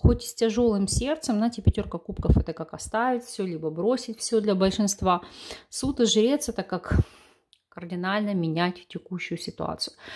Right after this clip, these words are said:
Понятно, что дело, что все не уволятся, все не побегут. Но в данном случае шестерка мечей может еще говорить о вашем желании в рамках одного предприятия перейти с одной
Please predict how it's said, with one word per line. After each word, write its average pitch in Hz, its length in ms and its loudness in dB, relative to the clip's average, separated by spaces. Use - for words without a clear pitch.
Понятно, 349 300 4
что - 140 -6
дело, 226 160 8
что 233 160 -6
все - 180 0
не 208 100 4
уволятся, 240 480 2
все - 180 0
не 214 120 8
побегут. 180 560 0
Но 190 80 -8
в - 20 -4
данном 240 260 6
случае - 340 -2
шестерка 247 440 -2
мечей 202 300 0
может 220 460 4
еще 208 220 -2
говорить 196 520 0
о 202 260 0
вашем 214 380 6
желании 185 380 0
в 180 60 -2
рамках 190 420 -2
одного 190 340 -2
предприятия 214 600 0
перейти 175 460 -2
с - 140 -6
одной 220 420 4